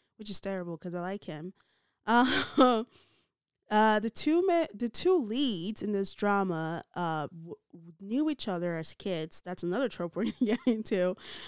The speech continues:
Uh, but they didn't have a memory of each other because they both kinda blocked out or erased that moment from their time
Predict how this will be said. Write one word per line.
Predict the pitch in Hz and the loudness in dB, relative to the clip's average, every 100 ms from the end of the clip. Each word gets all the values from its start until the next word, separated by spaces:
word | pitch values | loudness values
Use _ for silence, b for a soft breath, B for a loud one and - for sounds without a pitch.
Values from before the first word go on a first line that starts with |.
| B - | B 2
Uh, | 220 220 202 | 4 4 2
but | - 240 247 | 0 -2 0
they | 254 | -2
didn't | 294 | -2
have | 269 277 | -2 -2
a | 240 | 0
memory | 214 233 254 254 | 0 0 0 0
of | 214 185 | 0 -2
each | 180 185 | -6 -4
other | 175 180 | -2 -2
because | 185 208 196 | -2 -4 -2
they | 208 | -2
both | 180 214 240 269 _ | -2 0 2 0 _
kinda | - 269 247 - _ | -8 -4 -4 -8 _
blocked | 165 190 202 214 - - | -6 0 0 -2 -8 -12
out | 185 185 190 180 - b b b b | -6 -2 -2 -2 -8 b b b b
or | 202 | 2
erased | 196 190 196 202 247 - - | 4 4 4 2 0 -2 -4
that | 202 190 | -4 -4
moment | - 185 185 202 208 - | -2 0 0 0 -4 -6
from | 202 185 | -6 -4
their | 180 165 - _ 170 - _ _ _ _ _ _ _ _ _ _ _ _ _ _ _ _ _ _ _ _ | -2 -4 -6 _ -20 -20 _ _ _ _ _ _ _ _ _ _ _ _ _ _ _ _ _ _ _ _
time | - 220 202 208 226 277 | -4 0 2 0 0 -4